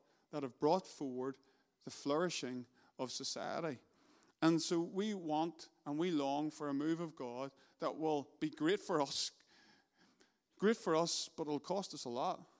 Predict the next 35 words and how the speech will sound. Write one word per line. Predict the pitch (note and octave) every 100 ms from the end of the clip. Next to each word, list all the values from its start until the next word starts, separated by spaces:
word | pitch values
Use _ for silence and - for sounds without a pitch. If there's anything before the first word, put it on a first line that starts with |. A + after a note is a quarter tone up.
| _
It | -
will | C#3
change | C3 - F#3+ F#3+
and | D#3+
transform | D#3 C3 - C3 E3
us, | D3 - - _
but | C#3
it | B2+
will | D3+
move | D#3 F3 F3
beyond | E3 C#3 B2+ C3 C3 -
into | E3 D3 C#3 C#3
the | B2+
streets | - - B2+ - - - _ _ -
around | B2 B2 B2
us. | C3 - - _ - - _ _
And, | D#3+ D#3+ D#3
um, | D#3+ D3+ - - -
and | D#3+
this | G3+ G3
is |
what | E3 D3+
we | D3+
th-, | - C#3
see | - C#3+
throughout | C#3 C3+ B2+ C3+ -
revival | C3+ B2 B2 A#2+
history. | A#2 B2 - B2 _ _ E3
And | D#3
so | G3 F#3+ F#3+ - _ _ _ _ _ _ - - -
tonight, | F#3 F#3+ G#3+ - - - - - _ -
I |
wanna | D#3+ D#3+
try | D3+ D3+ D3 D3 C#3+ - _ _ _ _ _
for | - D3+